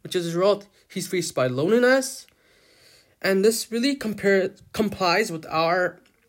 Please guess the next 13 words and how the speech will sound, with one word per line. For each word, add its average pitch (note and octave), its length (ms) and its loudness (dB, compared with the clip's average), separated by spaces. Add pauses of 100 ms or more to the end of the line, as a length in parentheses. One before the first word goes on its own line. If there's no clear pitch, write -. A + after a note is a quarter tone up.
standards F#3+ 440 0
of G3 80 -8
beauty. A3+ 320 -4 (140)
The F#3+ 60 -8
physicality A#3+ 1000 0
of C4 80 -4
the G#3+ 60 -8
creature G3+ 420 -2
in E3+ 200 -4
Mary F#3+ 220 2
Shelley's, F3+ 600 -6 (540)
Shelley's F3+ 480 -4
Frankenstein F3 760 -4